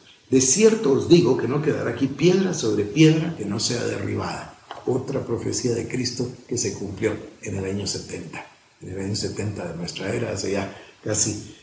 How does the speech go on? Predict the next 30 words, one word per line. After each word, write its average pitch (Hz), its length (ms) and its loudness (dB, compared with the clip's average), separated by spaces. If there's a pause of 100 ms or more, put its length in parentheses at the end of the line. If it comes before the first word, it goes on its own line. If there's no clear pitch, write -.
(140)
eh, 92 380 -2
mil 104 160 -4
novecientos 98 460 -2
cincuenta 87 520 -6
años. - 380 -16
Bueno, - 180 -6 (400)
verso 165 340 6
tres: - 420 -2 (200)
"Y 147 120 6
estando 226 440 6
él 185 120 8
sentado 151 480 6
en 95 80 -4
el 90 80 -4
monte 156 320 4
de 170 100 8
los - 180 4
olivos, 107 520 -2 (260)
los 131 180 4
discípulos 156 540 4
se 120 100 2
le 113 80 2
acercaron 175 540 0
aparte - 500 -2
diciendo: 170 500 2 (380)
'Dinos, - 680 2 (420)
¿cuándo 233 400 8
serán 131 300 4
estas 107 340 0
cosas? - 540 -6